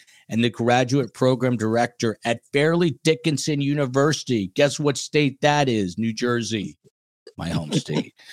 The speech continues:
Uh, she teaches classes including women in crime, serial killers,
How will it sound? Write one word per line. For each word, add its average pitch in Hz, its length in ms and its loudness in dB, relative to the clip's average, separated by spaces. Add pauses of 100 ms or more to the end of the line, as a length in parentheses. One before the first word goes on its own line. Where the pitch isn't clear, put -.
(300)
Uh, 117 140 4
she 123 180 0
teaches 131 380 -2
classes 127 500 0
including 117 480 -2
women 127 240 -2
in 107 120 -4
crime, 120 440 0
serial 123 460 0
killers, 113 640 0